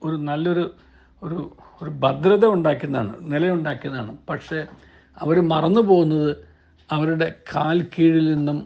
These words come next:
അവരുടെ മണ്ണ് ചോർന്നുപോയി, അവരുടെ വിശ്വാസ്യത, അവരുടെ അടുത്ത് നിൽക്കുന്നവർ. കാരണം അവരുമായി ബന്ധപ്പെട്ട അത്തരം പ്രസ്ഥാനങ്ങളിൽ ജോലി ചെയ്യുന്ന സാധാരണക്കാരായിട്ടുള്ള,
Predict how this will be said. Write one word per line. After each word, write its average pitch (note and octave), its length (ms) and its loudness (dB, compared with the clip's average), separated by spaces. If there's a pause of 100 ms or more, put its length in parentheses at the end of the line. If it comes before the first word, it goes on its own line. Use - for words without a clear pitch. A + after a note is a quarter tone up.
(140)
അവരുടെ D3+ 300 -4 (140)
മണ്ണ് D#3 440 2
ചോർന്നുപോയി, C#3 600 -6 (560)
അവരുടെ F3 440 2
വിശ്വാസ്യത, E3 800 0 (180)
അവരുടെ E3 360 0
അടുത്ത് E3 280 -2
നിൽക്കുന്നവർ. E3 400 2
കാരണം D#3+ 380 -2 (520)
അവരുമായി F#3+ 440 4
ബന്ധപ്പെട്ട F3 480 0
അത്തരം E3+ 380 0
പ്രസ്ഥാനങ്ങളിൽ F3 640 -2 (200)
ജോലി E3 360 2
ചെയ്യുന്ന E3+ 340 0
സാധാരണക്കാരായിട്ടുള്ള, E3 1300 -2